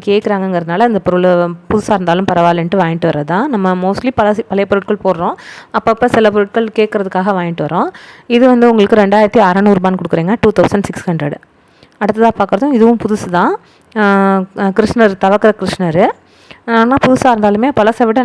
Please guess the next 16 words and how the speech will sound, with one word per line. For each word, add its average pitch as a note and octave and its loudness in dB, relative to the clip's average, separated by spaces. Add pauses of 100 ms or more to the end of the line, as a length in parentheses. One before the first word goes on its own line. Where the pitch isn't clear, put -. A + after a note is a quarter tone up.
நல்லா G3+ 2
இருக்கிற G3+ -2
மாதிரி A#3 0
நல்லா F#3 4 (240)
திருத்தமா G#3 0
இருந்துச்சு. E3 -4 (1600)
கொஞ்சம் B3 2
பெரிய A#3+ 4
சைஸ், F3+ -4 (140)
பழசு A#3+ 0
நிறைய A3+ 2
வரும் G3 0
இந்த F3+ -6
முருகன், F3+ -2
தவக்கிற, F#3+ 0 (200)
ஆஹ், F3 -4